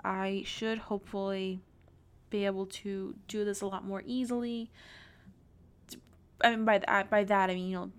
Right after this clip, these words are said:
tarot card readings, just readings in general, hopefully. I've done some readings with Brittany. Like, I was with, by myself, I couldn't do it, really. With her, I felt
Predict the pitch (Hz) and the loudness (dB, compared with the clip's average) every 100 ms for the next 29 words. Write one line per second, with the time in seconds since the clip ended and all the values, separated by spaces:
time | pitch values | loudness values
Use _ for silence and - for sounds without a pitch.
0 | - - - 233 220 - 202 208 202 196 | -18 -6 2 2 2 -2 -2 -2 -4 -4
1 | 190 185 190 - - - 240 269 277 226 | -4 -6 -8 -12 -16 -8 -4 0 0 0
2 | 196 185 185 185 190 185 190 185 185 - | -2 -2 -2 2 2 2 2 -2 -2 -2
3 | 185 208 190 190 185 190 185 - 180 180 | 0 0 0 0 0 0 -4 -4 -4 -2
4 | 185 185 185 185 - - - - 175 185 | -2 0 -2 -4 -10 -16 -18 -8 0 2
5 | 180 - - - 247 - 247 240 226 - | 0 -4 -6 0 0 2 2 2 0 -2
6 | - 202 202 208 202 - - - 220 262 | 4 6 6 2 -4 -14 -16 -2 4 4
7 | - - - 226 262 233 202 190 185 190 | 2 -6 2 6 6 6 4 2 -2 -2
8 | 185 180 180 - 202 196 196 185 - - | -2 0 0 2 2 4 2 -2 -10 -20
9 | - - _ - - - 233 220 208 - | -20 -20 _ -20 -20 -10 0 0 0 0
10 | 202 190 185 180 - - - - - 196 | 4 4 4 0 -8 -20 -20 -2 0 0
11 | - 208 196 - | 0 2 2 0